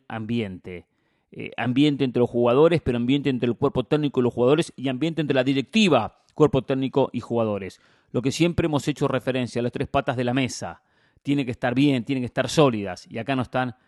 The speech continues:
en este conjunto francés. Pero si algo Messi tenía que evitar, tenía que evitar Messi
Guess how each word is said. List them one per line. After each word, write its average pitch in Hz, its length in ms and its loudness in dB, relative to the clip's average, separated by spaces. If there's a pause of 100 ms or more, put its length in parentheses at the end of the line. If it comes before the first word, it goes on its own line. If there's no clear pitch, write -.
(180)
en 127 80 -8
este 123 160 -6
conjunto 110 640 -6 (200)
francés. 110 420 -10
Pero 165 160 2
si 160 200 2
algo 185 180 4
Messi 170 260 -2
tenía 151 300 -2
que 147 120 -4
evitar, 165 520 2 (560)
tenía 170 280 2
que 156 100 -2
evitar 139 280 0
Messi 160 520 -2